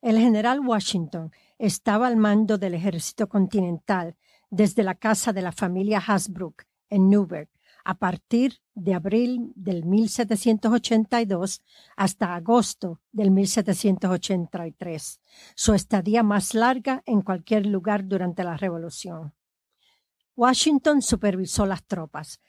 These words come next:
se encontró con un flujo constante de oficiales y visitantes, negoció con el Congreso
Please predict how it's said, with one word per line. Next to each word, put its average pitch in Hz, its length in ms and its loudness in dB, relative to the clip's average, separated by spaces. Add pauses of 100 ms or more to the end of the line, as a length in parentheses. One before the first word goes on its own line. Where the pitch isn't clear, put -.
se - 160 0
encontró 190 560 2
con 233 160 2
un 202 160 4
flujo 220 480 -2
constante 214 680 -2
de 202 80 -2
oficiales 202 680 -4
y 214 60 -4
visitantes, 190 800 -6 (560)
negoció 202 580 2
con 202 180 0
el 190 140 -4
Congreso 190 720 -6